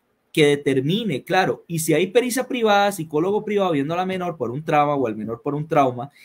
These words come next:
eso ayuda a los investigadores judiciales porque ven los informes privados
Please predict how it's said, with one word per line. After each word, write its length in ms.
eso 280
ayuda 340
a 20
los 160
investigadores 640
judiciales 480
porque 320
ven 160
los 160
informes 420
privados 640